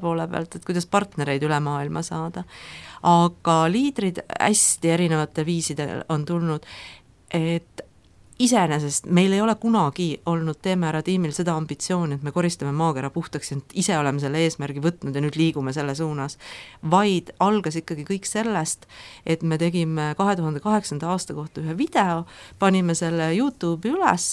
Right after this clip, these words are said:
inglisekeelsena ja inimesed üle maailma hakkasid meile ise kirjutama Indiast, äh, Keeniast, Brasiiliast, et kuulge, eestlased, te seal koristasite, et nii äge, kas me tohime ka koristada? Ja alguses see oli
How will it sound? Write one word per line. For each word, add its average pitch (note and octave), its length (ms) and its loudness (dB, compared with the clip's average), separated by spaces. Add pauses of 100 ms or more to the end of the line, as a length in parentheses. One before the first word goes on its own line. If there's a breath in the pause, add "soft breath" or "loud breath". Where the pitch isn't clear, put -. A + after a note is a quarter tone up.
inglisekeelsena E3+ 960 0 (400 loud breath)
ja D#3+ 120 4
inimesed A3+ 360 2
üle E3 160 2
maailma F#3 380 2
hakkasid D#3+ 240 -4
meile D3+ 240 -2
ise G3 180 -2
kirjutama E3+ 720 -4
Indiast, F#3 880 0
äh, D3+ 300 -2 (460 loud breath)
Keeniast, F#3 800 4
Brasiiliast, E3 720 -2
et D3 100 -8
kuulge, G3 300 2
eestlased, E3 460 2 (100)
te - 80 2
seal E3 220 4
koristasite, E3 580 2
et D#3 80 2
nii G3 160 8
äge, A3 240 2
kas F3+ 160 -4
me G3+ 80 4
tohime F3 400 2
ka D#3+ 80 2
koristada? D3 600 -4 (500 loud breath)
Ja D#3+ 160 2 (320)
alguses G#3 400 2
see F3 140 -2
oli E3 100 0